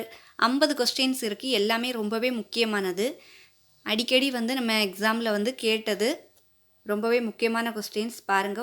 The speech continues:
ஒண்ணு ஒண்ணா பார்க்கலாம். ஹோம் ரூல், ஹோம்லேண்ட், நம் நாடு, திராவிட நாடு, மாலை மணி, காஞ்சி, இந்த இதழ்களின்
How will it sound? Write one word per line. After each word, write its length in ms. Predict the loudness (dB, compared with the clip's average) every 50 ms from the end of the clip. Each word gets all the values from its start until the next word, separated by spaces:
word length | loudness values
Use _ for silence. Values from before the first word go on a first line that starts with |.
| -4 -4
ஒண்ணு 140 | -4 -4 -4
ஒண்ணா 160 | -4 -2 -4
பார்க்கலாம். 520 | -4 -2 -4 -4 -4 -4 -2 -2 -2 -2 -4 -8 -12 _ _ _ _ _ _ _ _ _ _ _ _ _ _ _ _ _ _ _ _ _ _ _ _ _ _ _ _ _ _ _ _ _ _ _ _ _ _ _ _ _ _ _ _ _ -2
ஹோம் 260 | 0 2 2 2 2 0 0
ரூல், 240 | 0 0 0 -2 -2 -6 -12 -20 _ _ _ _ _ _ _ _ _ _ _ _ _ _ _ _ _ _ _ _ _ _ _ _ _ -8 -2 0
ஹோம்லேண்ட், 640 | 2 2 2 2 4 4 6 6 6 4 0 -2 -6 _ _ _ _ _ _ _ 0
நம் 240 | 2 2 2 2 2
நாடு, 360 | 2 4 4 4 4 2 0 -2 -6 _ _
திராவிட 500 | 2 6 8 8 8 6 4 0 -2 0
நாடு, 380 | 0 2 2 2 2 2 0 0 -2 -4 -8 _ _ _ _ _ _ _ -4 0 2
மாலை 400 | 4 6 6 4 4 4 2 2
மணி, 580 | 2 2 0 2 2 2 2 0 0 -2 -4 -12 _ _ _ _ _ _ _ _ _ _ _ _ _ _ _ 0
காஞ்சி, 560 | 4 6 6 6 6 4 0 -2 -2 -2 -2 -2 -4 -6 -10 _ _ _ _ _ _ -2
இந்த 240 | 0 2 2 4 4 2 2 0 -6 -14 _ _ _ _ _ _ -6
இதழ்களின் 720 | -2 0 4 6 6 6 6 4 2 0 2 2 2